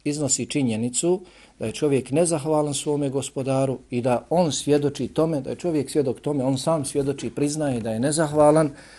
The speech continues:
i zbog čega je nezahvalan Allah subhanahu wa ta'ala pojašnjava, a zatim u devetom, desetom, jedanaestom ajetu dolazi sa govorom koji bi trebao da probudi čovjeka,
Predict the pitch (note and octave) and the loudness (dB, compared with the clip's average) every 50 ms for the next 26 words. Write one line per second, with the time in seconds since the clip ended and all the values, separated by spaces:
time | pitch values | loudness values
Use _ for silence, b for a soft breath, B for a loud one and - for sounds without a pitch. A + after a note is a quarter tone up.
0 | B B B B B B B B B B B B _ _ - - D3 D#3+ D#3+ D#3 | B B B B B B B B B B B B _ _ -4 2 4 4 4 4
1 | D#3 - - _ _ - _ - D3 C3 A#2+ C3+ C3 - - D#3+ D#3+ D3 D3+ C#3 | 2 -2 -12 _ _ -20 _ -8 -8 -4 -2 -2 -2 0 4 2 4 4 6 4
2 | C3 B2+ D3 C#3+ B2 B2 A2+ A2+ A#2 A#2 A2+ A2+ A2 A#2 - B2+ B2+ B2 A2+ G#2+ | 4 4 2 0 0 -2 -2 -2 -4 -2 -2 -2 -4 -4 -4 -4 -4 -4 -4 -6
3 | - B2 - - - B2+ A#2+ A#2 A2+ - - B2+ B2+ A#2 - - A2 G#2+ A#2 D3 | -8 -12 -10 -6 -4 -2 -2 -2 -4 -4 -4 -2 -2 -2 -4 -4 -4 -2 -2 -2
4 | D#3 - - E3 C#3+ B2+ A2+ A2 A2 G#2+ B2 C3+ C#3+ C#3+ - D3+ B2+ A#2+ A2 G#2 | -4 -4 -6 -4 -2 -2 -2 -2 -2 0 0 0 -2 -2 -4 -6 -4 -4 -4 -2
5 | C3 C#3+ D3 D3+ C3+ C3+ - B2+ A#2 A2+ A#2+ C3+ C3+ - C#3+ B2+ C3+ B2 A#2 A2+ | -2 -2 0 -2 -2 -4 -6 -8 -8 -4 -4 -4 -4 -4 -6 -6 -6 -6 -6 -4
6 | A2 G#2+ G2+ A#2+ C3 D3 C#3+ C3 A#2+ A2+ - - A#2+ G#2+ A2 - - A2+ A2 A#2+ | -6 -6 -4 -4 -2 -2 -2 -2 -2 -4 -6 -8 -8 -8 -8 -10 -8 -6 -6 -4
7 | B2+ C#3 D3+ D3+ D3 E3+ C#3+ A#2+ B2+ C3 C#3+ C#3+ C3+ A#2+ - C3 C#3+ D#3 D#3+ D#3+ | -2 -2 -4 -4 -4 -6 -4 -4 -2 -2 -2 -2 -2 -4 -4 -2 0 0 0 0
8 | D#3 D#3+ - - - C#3+ C#3+ C#3 C3 C#3 - B B B B B B B - A#2+ | -2 -4 -6 -2 0 2 2 2 0 -4 -10 B B B B B B B -10 -2
9 | A2+ D3 D#3+ D3 D3+ D3+ C#3+ C#3 C3 C3+ C3 - C3 B2 A#2+ A#2+ A#2+ A#2 - - | 0 0 2 2 2 0 0 0 -2 -2 -4 -6 -6 -4 -4 -4 -4 -4 -2 -2
10 | D3+ C#3+ C#3 C#3 C3 B2+ C3+ C#3 C#3+ D#3 E3 C#3 B2+ A2+ - - C#3 C#3+ D3+ C#3+ | -2 0 0 2 2 2 4 4 4 4 4 2 0 -4 -2 0 0 0 0 0
11 | C#3+ C#3+ C3+ B2 B2 A#2 - - C3 A#2+ G#2+ A2 A2 G#2+ G#2 - - C#3+ D3 D3 | 0 -2 0 0 -2 -4 -2 0 0 0 0 0 -2 -2 -2 0 0 0 0 0